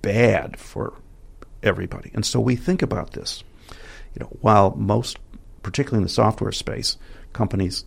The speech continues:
come into us and say, "I need to raise a million dollars. And if I get a million dollars in two years, we'll be cash flow positive and never, ever have to raise any more money." Sometimes that happens.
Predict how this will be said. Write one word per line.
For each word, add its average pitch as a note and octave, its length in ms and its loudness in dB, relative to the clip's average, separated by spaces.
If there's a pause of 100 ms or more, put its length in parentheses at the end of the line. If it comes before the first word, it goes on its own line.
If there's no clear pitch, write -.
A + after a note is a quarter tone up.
(100)
come G2 160 -2
into F#2 280 -4
us - 180 -4
and - 80 -6
say, - 160 -2
"I G#2 80 2
need G2 200 2
to F#2 60 2
raise F2+ 280 2
a F#2+ 60 0
million F#2 300 2
dollars. E2+ 380 2
And - 60 -10
if - 100 -6
I F#2+ 60 -4
get G#2+ 140 4
a A#2 40 4
million A2 280 4
dollars E2+ 460 2
in E2+ 160 -6
two - 160 -2
years, F#2 360 0
we'll - 100 -4
be - 140 -8
cash - 300 -4
flow G#2+ 180 0
positive F2+ 500 -4
and G#2+ 120 -2
never, - 280 -2
ever F#2+ 260 -2
have F#2 240 -4
to - 100 -6
raise - 360 -6
any - 180 -4
more G#2+ 220 -2
money." - 360 -6 (1800)
Sometimes C3 720 2
that G#2 140 0
happens. F2 560 -4